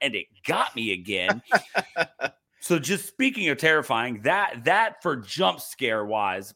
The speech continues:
Speaker 1: probably is, is just the, the most insane thing. But when I look at the story of this movie,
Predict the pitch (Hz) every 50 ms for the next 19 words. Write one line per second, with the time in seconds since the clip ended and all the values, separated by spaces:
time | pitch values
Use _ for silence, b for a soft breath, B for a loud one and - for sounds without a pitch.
0 | _ - - 143 139 123 92 120 123 107 - 113 90 104 107 - 127 113 - -
1 | - 120 113 127 120 120 120 127 123 120 113 110 - 101 104 95 - 123 107 104
2 | 101 - 135 123 120 110 120 135 127 - - b b b b b b b _ _
3 | _ _ _ _ - 160 185 190 180 175 190 254 - - 254 - - 143 131 -
4 | - - - - 180 170 170 165 151 131 117 110 101 - - 127 127 110 120 131
5 | 117 - - 120 120 120 113 107 92 92 78 76 78